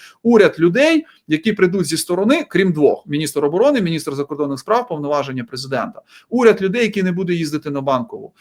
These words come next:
І уряд людей, який буде ходити і звітувати Верховній Раді України. На Банкову повинні їздити два міністри.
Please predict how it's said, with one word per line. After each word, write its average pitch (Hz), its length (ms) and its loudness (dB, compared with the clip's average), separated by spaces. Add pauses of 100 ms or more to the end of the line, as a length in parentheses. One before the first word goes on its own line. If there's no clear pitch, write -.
(140)
І 175 80 0
уряд 202 340 6
людей, 220 200 2
який 208 200 0
буде 180 200 4
ходити 185 680 2
і 180 100 -2 (100)
звітувати 151 680 -2
Верховній 135 640 -4
Раді 139 340 -4
України. 135 520 -4
На 156 100 -8
Банкову 262 340 0
повинні 214 280 -2
їздити 190 340 -4
два 151 180 -2
міністри. 139 480 -8